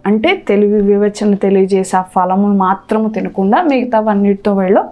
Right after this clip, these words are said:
ముందుకు వెళ్తూ ఉన్నారు. అయితే ఒకరోజు ఆదాము గారు లేని సమయంలో ఒంటరిగా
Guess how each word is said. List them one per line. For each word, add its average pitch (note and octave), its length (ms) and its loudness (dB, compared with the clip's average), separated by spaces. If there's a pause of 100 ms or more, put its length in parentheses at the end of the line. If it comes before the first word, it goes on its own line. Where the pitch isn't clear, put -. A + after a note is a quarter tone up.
(140)
ముందుకు G#3+ 280 0
వెళ్తూ F#3 280 -2
ఉన్నారు. E3+ 260 -4 (600)
అయితే G#4 420 0
ఒకరోజు C4 880 0 (600)
ఆదాము C#4+ 600 -2
గారు C4 220 2
లేని A#3 220 0
సమయంలో G#3+ 540 0
ఒంటరిగా A3+ 800 0